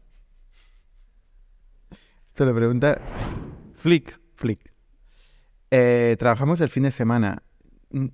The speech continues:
yo, es que mi respuesta siempre es la misma, pero es muy poco popular, que es que no, yo no trabajo. O sea, yo no trabajo. ¿Qué, qué es trabajar?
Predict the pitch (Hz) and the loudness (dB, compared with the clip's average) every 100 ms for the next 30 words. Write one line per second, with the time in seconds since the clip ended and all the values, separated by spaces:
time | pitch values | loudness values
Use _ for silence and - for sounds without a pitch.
0 | _ 127 143 185 147 - 143 135 123 - | _ 0 2 2 0 -2 0 0 -2 -4
1 | 135 156 139 120 123 131 131 117 110 - | -2 0 2 2 0 -2 0 0 0 -2
2 | 123 110 117 113 104 110 120 165 _ - | -4 0 0 0 0 0 -2 -4 _ -4
3 | 113 113 - 120 123 - 127 131 120 123 | -4 -4 -4 -2 -2 -2 -2 -2 -2 -2
4 | 131 135 113 160 - 104 - - 110 110 | 0 0 0 -2 -2 -10 -10 -8 -4 -2
5 | 127 120 123 131 110 117 - 156 - 143 | -2 0 -2 -4 -8 -6 0 0 0 -2
6 | 123 110 139 - | -2 -2 -6 -6